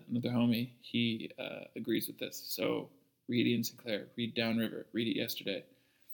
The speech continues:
And then the new Bret Easton Ellis novel, novel. Bret Easton Ellis, another,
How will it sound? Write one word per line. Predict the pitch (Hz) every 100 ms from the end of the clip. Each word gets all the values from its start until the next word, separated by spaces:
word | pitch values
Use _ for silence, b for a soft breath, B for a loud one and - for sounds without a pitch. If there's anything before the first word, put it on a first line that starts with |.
| B B
And | 135 147
then | 147 139
the | 135
new | 143 143
Bret | 127 127
Easton | 113 -
Ellis | 135 131
novel, | 131 123 123 -
novel. | 135 123 120 123 -
Bret | 123
Easton | 120 - 117
Ellis, | 120 -
another, | 120 117 120